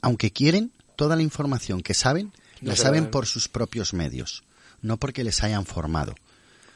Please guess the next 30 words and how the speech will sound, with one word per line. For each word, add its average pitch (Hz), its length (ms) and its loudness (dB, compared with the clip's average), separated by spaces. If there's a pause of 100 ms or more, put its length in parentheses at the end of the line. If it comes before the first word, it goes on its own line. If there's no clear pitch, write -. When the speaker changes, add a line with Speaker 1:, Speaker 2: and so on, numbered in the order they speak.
(140)
Speaker 1:
¿Sabes? 95 320 0
Son 90 160 0
gente, 95 340 -2
pues, 98 160 -4
que 78 340 -2
les 78 340 -6
curiosea, 120 600 2
le 110 120 2
gusta, 123 600 2 (300)
eh, 104 160 2
incluso 107 400 0
hay 92 100 8
vendedores 92 460 4
que - 80 -4
tienen 87 220 0
coche - 220 -2
eléctrico. 98 420 -2
Ese - 160 0
es - 120 0
el 123 60 2
mejor 90 300 -2
vendedor. 71 420 -4 (400)
Speaker 2:
Ujú. 113 100 -2
Speaker 1:
El 107 140 4
vendedor 110 420 4
que 180 120 0
tenga 95 260 0
un 80 60 -4
coche 80 260 -4
eléctrico, 202 460 -2